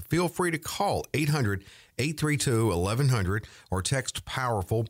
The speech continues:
to eight hundred eight three two eleven hundred. So you talked about deferred and immediate annuities, and I know there are different, uh, kinds as far as, and see if you could do the breakdown for us. And I think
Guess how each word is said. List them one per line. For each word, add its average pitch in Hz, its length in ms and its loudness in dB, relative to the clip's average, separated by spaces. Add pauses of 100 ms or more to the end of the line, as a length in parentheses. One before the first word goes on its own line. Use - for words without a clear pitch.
(140)
to - 160 0
eight 123 140 2
hundred 104 400 2
eight 127 220 0
three 113 200 2
two 90 400 0
eleven 87 380 2
hundred. 80 400 0 (300)
So - 120 -2
you 202 60 0
talked 226 260 -2
about 147 280 0
deferred 127 500 2
and 110 140 2
immediate 101 420 2
annuities, 87 600 2
and 104 120 2
I 107 80 0
know 175 280 2
there 135 260 2
are 95 40 0
different, 113 380 0
uh, 90 220 0
kinds 104 340 0
as 87 140 2
far 90 260 -2
as, 78 160 -2 (280)
and 92 400 2
see - 140 2
if 147 120 0
you 131 80 0
could 107 120 0
do 107 140 2
the 95 80 2
breakdown 98 560 0
for 85 260 0
us. 85 140 -2
And 92 120 2
I 104 80 0
think 180 320 -2